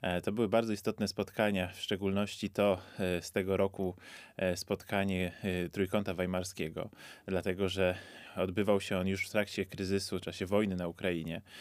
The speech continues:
E, stąd ministrowie spraw zagranicznych Francji i Niemiec rozjechali się na różne spotkania międzynarodowe, gdzie zaświadczali o tym, jak Polacy, jak nawet mieszkańcy województwa łódzkiego pomagają, e,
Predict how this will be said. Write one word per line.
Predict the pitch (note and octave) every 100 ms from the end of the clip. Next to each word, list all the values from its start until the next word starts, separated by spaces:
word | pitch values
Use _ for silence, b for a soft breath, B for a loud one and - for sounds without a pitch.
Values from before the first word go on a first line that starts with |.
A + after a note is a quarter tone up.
| B B B
E, | F#2 F2+ E2+
stąd | - - G#2+ G#2 G2+ -
ministrowie | G2+ F#2+ F#2+ G#2 F#2+
spraw | - F#2+
zagranicznych | F#2 F#2+ F#2 F#2+ F#2 F2+
Francji | G2 F#2+ F#2+ G2+
i |
Niemiec | G2 F#2+ F2 E2+
rozjechali | F#2+ F#2 F#2+ G#2 F#2+
się | F#2 - F2 - B B B
na | G2
różne | G2 G2+
spotkania | - G2 G#2 G2+ G2
międzynarodowe, | G2 F#2 F#2+ F#2 G2 F#2
gdzie | F2+ F#2
zaświadczali | F#2+ - F#2+ - F#2+ F#2
o |
tym, | F2+ F#2
jak | F#2
Polacy, | - G2 F2 F2 E2 E2+ E2
jak | F#2 E2+
nawet | G2+ F#2+ G#2 A2
mieszkańcy | G#2+ A2+ A2 A2
województwa | A2 A#2 - B2
łódzkiego | B2 D3+ B2+
pomagają, | G2 F#2+ F2+ G2 F2+ D#2+ D#2+ B B B B B
e, | F#2 F2 E2+